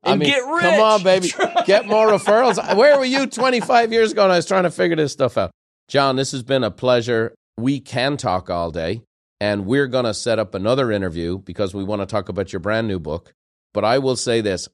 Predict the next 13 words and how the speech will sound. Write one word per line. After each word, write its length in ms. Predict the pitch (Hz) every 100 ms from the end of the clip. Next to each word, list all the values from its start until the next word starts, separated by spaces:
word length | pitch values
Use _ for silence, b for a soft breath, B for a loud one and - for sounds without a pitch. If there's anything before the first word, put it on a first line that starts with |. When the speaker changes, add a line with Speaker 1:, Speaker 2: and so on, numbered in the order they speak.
| 90
Speaker 1:
I 180 | 107 135
am 180 | 131
so 400 | 110 - 127 131
glad 580 | 127 101 101 73 62 - _ _ _
that 120 | 95
I 140 | 87 95
stole 340 | - 95 90
this 160 | 85 -
book 380 | 82 78 - _
from 220 | 90 82
the 100 | 78
Ramsey 320 | 80 76 76
Corporation 640 | 80 69 73 65 - -